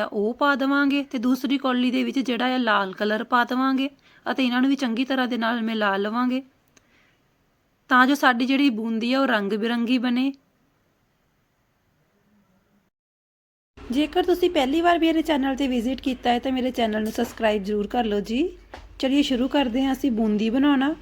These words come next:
ਬੂੰਦੀ ਬਣਾਉਣ ਦੇ ਲਈ ਅਸੀਂ ਇੱਕ ਕੜਾਹੀ ਦੇ ਵਿੱਚ ਤੇਲ ਨੂੰ ਜਿਹੜਾ ਚੰਗੀ ਤਰ੍ਹਾਂ ਦੇ ਨਾਲ ਗਰਮ ਕਰ ਲਿਆ ਹੈ ਤੇ ਹੁਣ ਅਸੀਂ ਜਿਸ ਦੇ ਨਾਲ ਪਕੌੜੇ ਤਲਦੇ ਹੁੰਦੇ ਆ ਉਹ ਕੜਛੀ ਦੇ ਨਾਲ ਜਿਹੜਾ ਹੈ ਅਸੀਂ ਬੂੰਦੀ ਬਣਾਉਣੀ ਸਟਾਰਟ ਕਰ ਲੈਂਦੇ ਹਾਂ।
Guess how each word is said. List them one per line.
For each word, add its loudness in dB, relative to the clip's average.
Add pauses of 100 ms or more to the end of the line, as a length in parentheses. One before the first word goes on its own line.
(640)
ਬੂੰਦੀ 6
ਬਣਾਉਣ 4
ਦੇ 2
ਲਈ 4
ਅਸੀਂ -2
ਇੱਕ -4
ਕੜਾਹੀ 0
ਦੇ 2
ਵਿੱਚ 0
ਤੇਲ 0
ਨੂੰ -2
ਜਿਹੜਾ 0
ਚੰਗੀ -2
ਤਰ੍ਹਾਂ 0
ਦੇ -2
ਨਾਲ -2
ਗਰਮ -2
ਕਰ 0
ਲਿਆ 0
ਹੈ -2 (320)
ਤੇ 2
ਹੁਣ 8
ਅਸੀਂ 2
ਜਿਸ 2
ਦੇ 2
ਨਾਲ 2
ਪਕੌੜੇ 2
ਤਲਦੇ 0
ਹੁੰਦੇ 2
ਆ 0
ਉਹ 0
ਕੜਛੀ -2 (440)
ਦੇ 0
ਨਾਲ 4
ਜਿਹੜਾ 0
ਹੈ 2
ਅਸੀਂ -2
ਬੂੰਦੀ 0
ਬਣਾਉਣੀ 0
ਸਟਾਰਟ -4
ਕਰ -8
ਲੈਂਦੇ -2
ਹਾਂ। -2